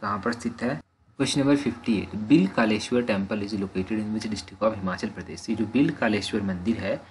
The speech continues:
ये Himachal Pradesh के किस जिले में स्थित है? बिल कालेश्वर मंदिर district हमीरपुर में स्थित है। Question number फिफ्टी एट का जो है वो option D सही answer है। गुरु घंटाल गुम्पा कौन सी नदी के किनारे स्थित है?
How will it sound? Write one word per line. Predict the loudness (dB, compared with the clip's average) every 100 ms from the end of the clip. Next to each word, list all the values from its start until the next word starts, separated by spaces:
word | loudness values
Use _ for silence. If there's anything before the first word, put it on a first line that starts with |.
| -20 _ _ 2
ये |
Himachal | 4 4 4 4 2
Pradesh | 2 0 0
के | -4
किस | -6 -2 -2 0
जिले | 0 2 2
में | 0 0
स्थित | -4 -10 -12
है? | -20 -20 _ _ _
बिल | 4 6 6
कालेश्वर | 4 4 4 4 2 4
मंदिर | 4 4 0
district | 0 -4 -6 -4
हमीरपुर | -4 -4 -2 0
में | 0
स्थित | -2 -4
है। | -2
Question | 0 0 0
number | 0 0
फिफ्टी | 0 -4 -4 0 0 2
एट | 2 2
का | 2 0
जो | 0
है | -2
वो | -2
option | -4 -4 -2 0
D | 0
सही | -4 -8
answer | -12 -16 -20
है। | -20 _ _
गुरु | 2 4
घंटाल | 4 4 4 4
गुम्पा | 4 2 2
कौन | 4 2 2
सी | 2 2 2
नदी | 0 0
के | 0
किनारे | 0 0 0
स्थित | -2 -6 -2
है? | -2